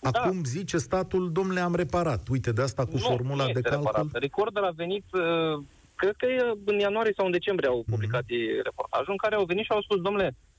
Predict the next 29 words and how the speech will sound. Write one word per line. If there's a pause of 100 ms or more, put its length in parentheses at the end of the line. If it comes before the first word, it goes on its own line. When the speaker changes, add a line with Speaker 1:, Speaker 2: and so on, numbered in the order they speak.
Speaker 1:
uh,
în
afară
nu
vine, (500)
uh,
pădurarul
și
face (100)
cu (440)
o
formulă
din
o
mie
nouă
sute
cincizeci (180)
calculul.”
Nu. (380)
Speaker 2:
Mhm.
Speaker 1:
Sunt,
uh,
formule
care, (120)
uh, (100)
cum
îi
spune,